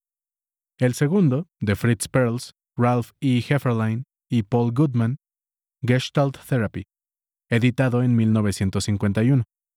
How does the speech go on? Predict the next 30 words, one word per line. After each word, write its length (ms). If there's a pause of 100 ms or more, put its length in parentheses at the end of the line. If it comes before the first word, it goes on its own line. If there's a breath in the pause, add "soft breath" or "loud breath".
(1120)
El 140
primer 320
libro 320
fue 180
publicado 500
en 120
francés 460
en 120
mil 180
novecientos 540
setenta 340
y 120
ocho 280
con 180
el 140
título 500 (220)
Le 180
Moi, 300 (140)
la 200
Faim, 280 (380)
la 220
Récivité, 640 (560)
y 120
el 100
segundo, 480 (340)
en 180
dos 220
tomos, 420 (400)
Gestalt 480
Therapy, 440